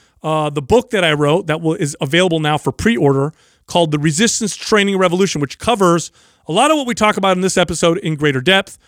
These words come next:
and much more. You can actually go pre-order the book right now at the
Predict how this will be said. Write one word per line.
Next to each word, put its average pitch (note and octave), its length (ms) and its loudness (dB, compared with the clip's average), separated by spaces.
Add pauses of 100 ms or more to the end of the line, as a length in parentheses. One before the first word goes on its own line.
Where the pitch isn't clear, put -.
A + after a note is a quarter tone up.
(400)
and G3 260 2
much F3+ 280 -2
more. E3+ 400 2 (320)
You E3 100 -2
can G3+ 140 -2
actually G3+ 340 -2
go G3+ 460 2
pre-order A3 560 0
the F3+ 80 0
book E3 240 0
right E3+ 240 0
now E3 280 0
at D#3 240 -2
the E3+ 540 0